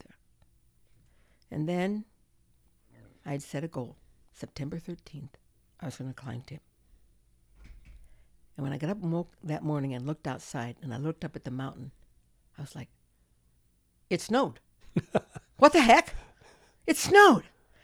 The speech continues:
Speaker 1: And so then I got to use one of my other coping mechanisms, which was excuses. "Oh, well, I can't go today. It snowed." I mean,
Speaker 2: Yeah.
Speaker 1: who would really
Speaker 2: Yeah,
Speaker 1: expect me
Speaker 2: yeah,
Speaker 1: to
Speaker 2: really. I wasn't
Speaker 1: I mean,
Speaker 2: planning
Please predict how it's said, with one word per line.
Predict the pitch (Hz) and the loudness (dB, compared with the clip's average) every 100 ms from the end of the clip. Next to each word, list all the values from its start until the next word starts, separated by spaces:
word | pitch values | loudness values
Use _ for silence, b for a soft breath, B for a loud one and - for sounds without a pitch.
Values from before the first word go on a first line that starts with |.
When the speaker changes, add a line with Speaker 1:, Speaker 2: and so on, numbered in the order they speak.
| b - | b 0
Speaker 1:
And | 214 | 2
so | 233 247 | 6 6
then | 370 359 302 - | 8 8 6 2
I | 226 | -2
got | 180 - | -2 -2
to | 269 | -2
use | 190 220 | -2 0
one | 214 | 2
of | 269 | 4
my | 311 339 | 4 4
other | 370 339 | 4 4
coping | - 196 170 | 0 0 0
mechanisms, | 156 - - 190 262 349 359 | 0 -4 -6 -4 -4 -4 -4
which | 311 311 | -4 -4
was | 311 294 | -2 0
excuses. | 320 - 415 427 - 156 - B B - | -2 -2 4 6 4 -2 -6 B B 2
"Oh, | |
well, | 190 | 4
I | 165 | 4
can't | - 175 165 | 2 -2 -2
go | |
today. | 139 139 151 | -6 -4 -4
It | 147 | -4
snowed." | - - 117 - - | -6 -6 -6 -6 -6
I | 151 | -2
mean, | 156 | 0
Speaker 2:
Yeah. | - | 6
Speaker 1:
who | 254 | 6
would | 226 185 | 8 6
really | 151 170 151 | 6 4 4
Speaker 2:
Yeah, | 131 | 0
Speaker 1:
expect | 131 117 156 - | -2 -4 -4 -4
me | |
Speaker 2:
yeah, | 143 120 | -2 0
Speaker 1:
to | |
Speaker 2:
really. | 117 120 | 0 0
I | |
wasn't | 123 160 143 | 4 6 6
Speaker 1:
I | |
mean, | 175 | 6
Speaker 2:
planning | 175 151 | 4 4